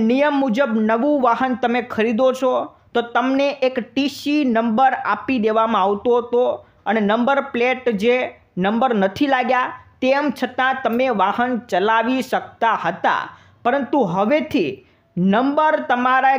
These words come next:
ગાડીમાં લખાય ત્યારબાદ જ તમને વાહન મળશે. તો હવેથી નંબર કાઢવાની અને નંબર પ્લેટ લગાવવાની તમામ કામગીરી ડીલરો દ્વારા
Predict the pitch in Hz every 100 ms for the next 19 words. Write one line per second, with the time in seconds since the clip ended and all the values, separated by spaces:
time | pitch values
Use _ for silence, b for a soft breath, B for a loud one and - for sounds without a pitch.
0 | 226 220 240 247 240 185 196 - 254 269
1 | 269 - - _ _ 247 262 294 294 247
2 | 208 220 233 262 233 - 214 220 240 240
3 | 190 180 214 196 202 254 - _ _ -
4 | 165 180 196 - 104 - - _ _ 170
5 | 175 202 262 262 277 214 233 240 269 262
6 | 208 196 220 240 269 302 311 b b -
7 | 240 226 214 240 294 285 285 269 233 226
8 | 247 247 254 262 262 214 226 247 262 277
9 | 262 - 196 220 214 254 196 - b b
10 | b 170 180 262 294 285 285 254 208 202
11 | 220 240